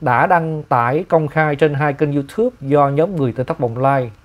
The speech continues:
lập ra, quản lý và sử dụng. Ngày ba tháng mười một, hai không hai mươi hai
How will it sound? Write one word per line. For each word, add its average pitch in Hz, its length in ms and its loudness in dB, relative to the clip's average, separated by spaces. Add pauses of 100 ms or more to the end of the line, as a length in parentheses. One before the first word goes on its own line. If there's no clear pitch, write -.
(100)
lập 123 180 -2
ra, 143 400 0
quản 131 220 0
lý 170 140 2
và 156 120 -4
sử 135 120 -6
dụng. 135 280 -4 (1000)
Ngày 147 220 4
ba 160 200 4
tháng 185 200 -4
mười 143 100 -2
một, 135 260 0
hai 160 140 -2
không 156 240 -6
hai 151 100 -6
mươi 156 120 -6
hai 151 300 0